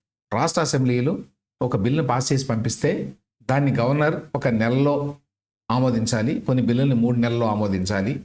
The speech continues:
ఆ తర్వాత ఆమోదించినట్టే భావించాలి అని కూడా చెప్పారు అని.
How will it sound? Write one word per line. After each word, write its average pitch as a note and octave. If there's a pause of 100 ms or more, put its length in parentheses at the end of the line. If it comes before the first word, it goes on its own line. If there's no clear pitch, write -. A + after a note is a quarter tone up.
(100)
ఆ G#2+
తర్వాత B2+
ఆమోదించినట్టే C3+
భావించాలి A#2 (300)
అని A2+
కూడా B2
చెప్పారు G2
అని. D#2